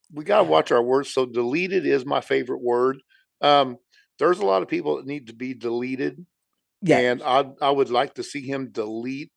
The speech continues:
Speaker 1: a lot of people, um, because me and you both know the C I A needs to go, the F B I needs to go, the
Speaker 2: Yeah.
Speaker 1: I R S needs to go, F D A needs to go, C D C needs to go, because none of these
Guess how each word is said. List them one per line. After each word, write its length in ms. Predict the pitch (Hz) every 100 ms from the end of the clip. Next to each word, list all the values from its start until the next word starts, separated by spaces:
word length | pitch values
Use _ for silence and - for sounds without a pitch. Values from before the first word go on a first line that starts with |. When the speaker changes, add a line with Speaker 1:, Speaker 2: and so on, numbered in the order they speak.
| _
Speaker 1:
a 80 | 110
lot 380 | 110 120 123 131
of 100 | 127
people, 560 | 127 131 151 147 165 _ _ _ _ _ -
um, 520 | 131 127 123 120 147 _ _
because 540 | 131 139 135 131 117
me 160 | 131 143
and 100 | 147
you 100 | 143
both 320 | 123 143 139
know 420 | 127 123 123 131 _ _ _ _ _ _ _ _ _
the 100 | 123
C 260 | - 175
I 160 | 180 151
A 180 | 147 135
needs 240 | 127 110
to 60 | 113
go, 220 | 120 120
the 140 | 120
F 160 | 147 147
B 120 | 123
I 140 | 120 113
needs 300 | 107 101 -
to 80 | 110
go, 260 | 104 92 _ _ _ _ _ _
the 100 | 120
Speaker 2:
Yeah. 100 | 147
Speaker 1:
I 40 |
R 220 | 165 143 139
S 240 | 139 -
needs 220 | 120 110
to 60 | 113
go, 380 | 117 113 110 110 -
F 200 | 156 -
D 220 | 160 147
A 140 | 143
needs 220 | 123 120 123
to 60 |
go, 160 | 113 110
C 300 | - - 165
D 160 | 160
C 240 | 160 - 80
needs 300 | - 113 110
to 80 | -
go, 300 | 113 113 107
because 360 | 131 123 123 117
none 220 | 147 190
of 80 | 165
these 280 | 156 143